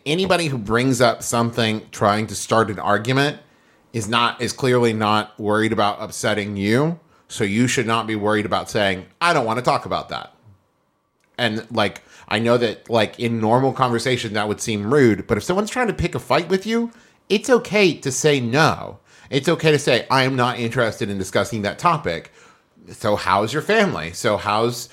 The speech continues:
how's y-, y-, your work? Anything else you wanna talk about?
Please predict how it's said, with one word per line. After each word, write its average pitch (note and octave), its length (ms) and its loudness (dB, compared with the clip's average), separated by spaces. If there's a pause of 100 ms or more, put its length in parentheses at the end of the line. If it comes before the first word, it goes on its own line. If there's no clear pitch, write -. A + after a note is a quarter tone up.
(120)
how's G3+ 280 2
y-, F3+ 180 -10
y-, D#3+ 720 -8 (140)
your E3 160 4
work? F3 480 2
Anything D#3 480 0
else F2 240 -4
you G2+ 80 -2
wanna F#2 160 -4
talk C#2+ 260 -4
about? - 480 -8